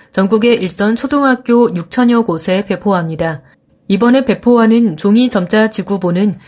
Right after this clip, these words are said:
시각장애 학생들이 지구본 만들기 체험을 통해 지구촌에 대한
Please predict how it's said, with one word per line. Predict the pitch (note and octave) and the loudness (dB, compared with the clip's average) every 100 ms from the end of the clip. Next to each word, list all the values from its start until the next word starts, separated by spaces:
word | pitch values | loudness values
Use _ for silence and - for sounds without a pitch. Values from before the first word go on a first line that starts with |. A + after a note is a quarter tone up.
| - - | -20 -8
시각장애 | - C#4+ C#4+ C#4+ C4 C4 | -4 -2 0 2 2 2
학생들이 | C4+ C#4+ C4+ A3+ G3+ G#3 D#3 | 0 0 0 2 0 0 -2
지구본 | - G3 A#3 B3 A#3 | -6 -4 0 2 2
만들기 | F3 E3 F#3 - A3 | 0 -2 -4 0 0
체험을 | A3 D4 C#4 C4+ C4 | 0 0 2 2 0
통해 | F#3 E3 F3+ D#3+ - | -2 -2 -2 -4 -4
지구촌에 | G3 G3 A#3 A3+ A3 | -2 -2 0 2 2
대한 | G#3 E3+ F#3+ | 0 -2 -2